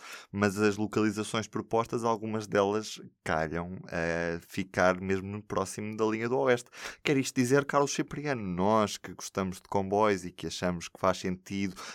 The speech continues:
a ferrovia estar interligado com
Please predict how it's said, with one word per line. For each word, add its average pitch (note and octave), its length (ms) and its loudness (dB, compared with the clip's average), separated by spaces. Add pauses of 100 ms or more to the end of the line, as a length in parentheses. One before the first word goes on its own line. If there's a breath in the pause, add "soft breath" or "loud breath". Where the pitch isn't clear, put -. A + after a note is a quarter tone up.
(100)
a E2 80 -2
ferrovia F#2 720 2
estar E2+ 260 -4
interligado E2+ 960 0
com F2 380 -2